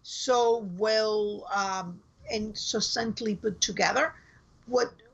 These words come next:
you know, Gail is like, "You're making this deal with this criminal," and Wrestler is like, "I know, I feel exactly like you, but look at what we've done." So for Wrestler,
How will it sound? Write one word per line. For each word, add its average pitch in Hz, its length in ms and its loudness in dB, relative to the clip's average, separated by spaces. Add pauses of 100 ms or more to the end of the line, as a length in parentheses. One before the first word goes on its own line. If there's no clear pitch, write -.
(180)
you 226 100 -4
know, 220 140 -2
Gail 269 320 4
is 240 160 2
like, 214 140 2
"You're 302 120 -4
making 370 340 -4
this 285 160 2
deal 262 380 2
with 233 140 4
this 214 160 4
criminal," 262 580 0 (100)
and 285 160 -2
Wrestler 349 280 4
is 302 140 -2
like, 311 120 4
"I 330 120 2
know, 427 260 2
I 262 100 6
feel 370 240 -2
exactly 302 460 0
like 277 260 -2
you, 392 240 4
but 220 220 2 (260)
look 403 240 0
at 277 80 -4
what 277 140 4 (160)
we've 262 240 -8
done." 320 360 -4 (260)
So 640 240 -2
for 320 260 0
Wrestler, 277 800 2